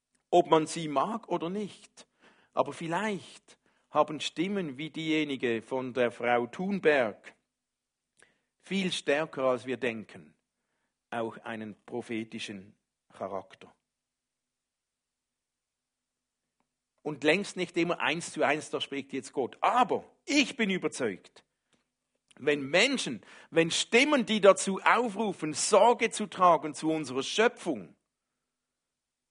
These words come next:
wenn solche Stimmen ausgesprochen werden, glaube ich, da ist eine göttliche Inspiration dahinter.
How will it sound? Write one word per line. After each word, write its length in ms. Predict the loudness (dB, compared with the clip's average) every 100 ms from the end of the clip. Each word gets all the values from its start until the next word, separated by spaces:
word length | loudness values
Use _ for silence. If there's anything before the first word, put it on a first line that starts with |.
| _ _
wenn 120 | -4 -2
solche 420 | 0 0 2 -2
Stimmen 420 | 0 0 0 -2 2
ausgesprochen 920 | 2 2 -4 -10 -2 0 0 -4 2
werden, 360 | 2 2 -2
glaube 480 | 2 4 4 2 0
ich, 220 | -6 -8 -18 -20 2
da 120 | 4
ist 160 | 4 0
eine 220 | 0 -2
göttliche 560 | 0 0 2 -2 -2
Inspiration 960 | -2 -4 -6 0 2 2 2 -2 -2 -2
dahinter. 520 | -4 -6 -12 -18